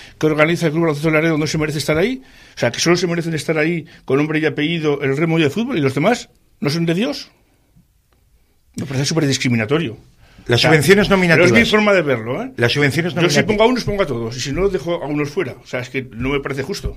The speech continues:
Speaker 2: Las subvenciones nominativas y las de concurrencia competitiva son iguales de legales. Iguales. Cuando ayer ha dicho además Alex que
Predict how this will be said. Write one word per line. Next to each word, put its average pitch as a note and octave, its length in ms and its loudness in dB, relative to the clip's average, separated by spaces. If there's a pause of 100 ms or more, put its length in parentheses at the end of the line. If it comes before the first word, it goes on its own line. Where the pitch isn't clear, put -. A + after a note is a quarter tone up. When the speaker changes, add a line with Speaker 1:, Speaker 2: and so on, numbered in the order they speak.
Speaker 2:
Las G#2+ 160 0
subvenciones B2+ 420 0
nominativas C3 580 -4
y F#2+ 80 -6
las F#2 200 -6
de F2+ 220 -8
concurrencia G#2 480 -6
competitiva A#2+ 540 -4
son A2+ 220 -4
iguales F#2+ 300 -6
de F2 60 -6
legales. D#2 340 -10 (880)
Iguales. C#2+ 440 -12 (480)
Cuando F#2+ 260 -6
ayer A2 260 0
ha A#2 60 0
dicho A#2 220 -4
además G#2+ 340 -6
Alex A2 380 -6
que D2+ 840 -10